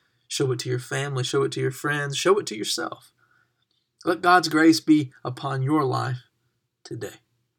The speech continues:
Let's pray. Dear Father God, I thank you so much for your word. I thank you so much for how challenging it is, God. I'm thankful for the honest truth, Lord, that we do need to live in response to what you have done for us. Live in response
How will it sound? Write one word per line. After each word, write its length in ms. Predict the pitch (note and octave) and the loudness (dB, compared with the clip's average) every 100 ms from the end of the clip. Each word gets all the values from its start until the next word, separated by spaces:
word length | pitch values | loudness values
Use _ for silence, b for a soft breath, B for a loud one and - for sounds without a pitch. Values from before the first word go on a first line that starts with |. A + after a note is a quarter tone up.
| _ _ _ _ C#3 | _ _ _ _ -10
Let's 160 | B2+ | -10
pray. 200 | - C3 C3 _ _ _ B B B B B B _ - | -10 -18 -18 _ _ _ B B B B B B _ -8
Dear 140 | C#3 | -6
Father 280 | B2+ C3 B2 | -4 -4 0
God, 180 | C3 B2 | 0 0
I 40 | |
thank 160 | A#2+ C3+ | -2 -4
you 80 | B2 | -4
so 140 | C3+ | -2
much 200 | B2+ - | -4 -4
for 140 | - | -6
your 140 | B2+ A#2+ | -4 -4
word. 460 | A2+ A#2 A2+ - - _ _ _ _ C3+ | -4 -6 -6 -8 -12 _ _ _ _ -10
I 60 | |
thank 280 | B2+ C#3+ C3 | -4 -4 -4
you 60 | B2+ | -6
so 180 | - | -6
much 200 | C3+ C3 | -4 -4
for 100 | - | -6
how 180 | B2+ B2+ | -6 -6
challenging 540 | A#2+ - B2 B2+ A#2+ A2 | -6 -4 -2 -2 -4 -8
it 140 | A2 | -10
is, 260 | A#2 A2 - | -8 -8 -10
God. 300 | A2 A#2 B2+ _ B B B B - | -12 -14 -18 _ B B B B -6
I'm 120 | C3 | 0
thankful 320 | D#3 C#3+ C3+ | 2 2 -2
for 160 | C3+ C3+ | -4 -2
the 200 | B2+ A#2+ | 0 0
honest 320 | C3+ B2+ - | -2 -2 -4
truth, 320 | D#3 C#3 B2+ | -2 -4 -2
Lord, 220 | C3+ B2+ | 0 0
that 80 | B2 | -2
we 100 | B2+ | -4
do 280 | C3 C3+ C3+ | -4 -4 -4
need 160 | B2+ | -6
to 80 | B2+ | -4
live 220 | B2 C3 | 0 0
in 100 | B2 | -2
response 500 | A#2+ - C3+ B2+ B2 | -8 -8 -2 -2 -2
to 100 | - | -4
what 280 | A#2+ B2 A#2+ | -4 -4 -6
you 100 | B2 | -4
have 140 | B2+ A#2+ | -4 -4
done 240 | B2 B2 | -4 -4
for 200 | B2 A2+ | -6 -8
us. 320 | A#2 A2+ B2 | -8 -8 -6
Live 160 | C#3+ D3 | -4 -4
in 60 | |
response 480 | C#3 B2 - C3 B2+ | -2 -4 -2 -2 -2